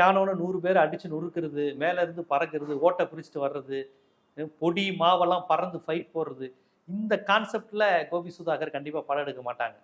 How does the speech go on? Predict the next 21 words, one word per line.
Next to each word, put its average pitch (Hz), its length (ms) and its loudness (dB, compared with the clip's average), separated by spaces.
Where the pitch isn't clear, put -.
அவங்க 233 440 0
நல்ல 202 640 2
அந்த 156 320 -4
நகைச்சுவை 190 720 -2
அப்படிங்கிற 147 360 -8
விஷயத்தை 143 440 -12
வச்சு 190 440 -12
இந்த 139 200 -14
சமூகத்துல 165 480 -6
என்னென்ன 175 400 -2
விமர்சனங்களை 151 600 -10
வைக்கலாம். 113 320 -10
ஒரு 165 180 -2
நல்ல 208 800 4
நகைச்சுவை 190 480 -4
நடிகர் 156 340 -2
அல்லது 147 260 -2
விமர்சகருடைய 170 600 -6
அர்த்தம் 135 340 -4
என்ன 139 80 -4
தெரியுமா? 117 400 -10